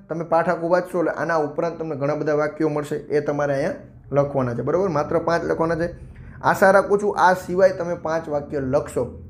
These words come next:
બરોબર? ચેપ્ટર વાંચશો એટલે તમને પાંચ વાક્ય બીજા નવા મળશે. ત્યારબાદ પ્રશ્ન ત્રણની વાત કરીએ આપણે કે કૌંસમાંથી યોગ્ય શબ્દ પસંદ કરીને ખાલી જગ્યા પૂરો.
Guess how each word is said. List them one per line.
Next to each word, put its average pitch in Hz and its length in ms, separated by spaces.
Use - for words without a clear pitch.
બરોબર? 180 380
ચેપ્ટર 160 320
વાંચશો 180 300
એટલે 165 120
તમને 160 260
પાંચ 165 320
વાક્ય 156 200
બીજા 143 240
નવા 139 420
મળશે. 123 340
ત્યારબાદ 175 240
પ્રશ્ન 185 360
ત્રણની 196 420
વાત 175 280
કરીએ 160 180
આપણે 156 260
કે 175 60
કૌંસમાંથી 190 800
યોગ્ય 151 400
શબ્દ 165 300
પસંદ 170 380
કરીને 147 340
ખાલી 135 240
જગ્યા 135 220
પૂરો. 110 260